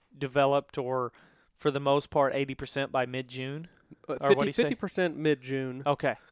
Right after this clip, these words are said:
Speaker 2: Going
Speaker 1: What
Speaker 2: into July, yeah, you're, you're pushing the
Speaker 1: Okay.
Speaker 2: sixty, seventy, eighty percent at this time. But yeah,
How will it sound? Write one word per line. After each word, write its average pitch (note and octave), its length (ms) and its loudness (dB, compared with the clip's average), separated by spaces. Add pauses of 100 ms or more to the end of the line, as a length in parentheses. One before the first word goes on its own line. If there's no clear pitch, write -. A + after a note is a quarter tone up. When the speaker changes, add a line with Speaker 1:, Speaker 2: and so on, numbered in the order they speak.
Speaker 2:
Going D3 160 2
Speaker 1:
What D#3 60 4
Speaker 2:
into D#3+ 200 0
July, C3+ 500 -6
yeah, B2 300 -6
you're, C3 280 -6
you're C3+ 120 -6
pushing B2+ 640 -8
the C#3+ 100 -6
Speaker 1:
Okay. - 120 0
Speaker 2:
sixty, A#2+ 220 -2
seventy, A#2+ 380 -8
eighty A#2+ 160 -12
percent - 400 -12
at A#2+ 80 -18
this A#2+ 160 -14
time. - 260 -16 (760)
But D3 100 -4
yeah, D3+ 180 -2